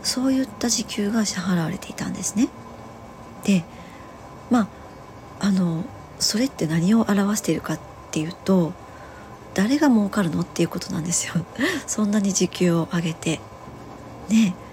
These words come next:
えーっと、わかりますよね。誰が儲かるか。製薬会社と、えーっと、ワクチンを推奨している政治家たちと、っていうところですよ。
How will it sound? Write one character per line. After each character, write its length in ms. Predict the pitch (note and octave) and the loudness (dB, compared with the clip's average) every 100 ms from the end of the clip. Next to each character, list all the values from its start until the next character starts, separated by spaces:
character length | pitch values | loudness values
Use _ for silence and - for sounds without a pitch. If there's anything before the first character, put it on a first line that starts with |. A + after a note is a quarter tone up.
| - - - - - - - | -16 -14 -14 -14 -16 -16 -2
え 240 | F3 F3 E3 | 2 4 4
ー 40 | |
っ 20 | - - - | 0 -10 -4
と、 480 | E3+ D#3+ D#3 D3+ E3+ - - - - - - - - - | 0 0 -2 -4 -6 -10 -16 -16 -14 -14 -14 -14 -14 -12
わ 80 | - | -6
か 100 | - | 0
り 80 | F3+ | 4
ま 120 | G#3 | 4
す 120 | G#3 - | 2 0
よ 80 | |
ね。 280 | D3+ F3+ D#3+ - - | 2 2 2 -4 -2
誰 200 | F3 E3+ | 0 2
が 100 | - | 4
儲 160 | E3+ E3+ | 4 4
か 120 | E3 | -2
る 120 | F#3 | -4
か。 120 | - - - - C#4+ - | -8 -14 -10 -4 -4 -4
製 200 | - F#3 | 0 4
薬 260 | F3+ F3+ | 4 2
会 160 | F3+ E3 | 2 2
社 160 | - D3+ | 0 -2
と、 180 | D#3 - - - - - | -6 -6 -10 -14 -14 -4
え 200 | E3 D#3+ | -2 -2
ー 40 | D#3+ | -4
っ 20 | |
と、 160 | - | -2
ワ 120 | E3+ F#3+ | 0 0
ク 100 | F3+ | 0
チ 160 | - | 0
ン 40 | D#3 | 0
を 20 | |
推 200 | - D#3+ | -2 0
奨 280 | - D#3+ E3 | 0 0 0
し 80 | - | -2
て 140 | - | -2
い 20 | |
る 80 | - | -4
政 300 | - F3 F3 | -2 0 0
治 80 | - | 0
家 120 | F3+ | -2
た 120 | D#3+ | -2
ち 140 | C#3 - | -4 -4
と、 100 | - | -8
っ 20 | - - - - - - - | -14 -16 -16 -14 -14 -14 -6
て 120 | - | 0
い 60 | G3+ | 2
う 40 | |
と 120 | F#3+ | 0
こ 140 | F#3 F#3+ | 0 0
ろ 100 | F3 | 0
で 120 | D#3+ | 0
す 180 | - | -2
よ。 60 | E3 | -4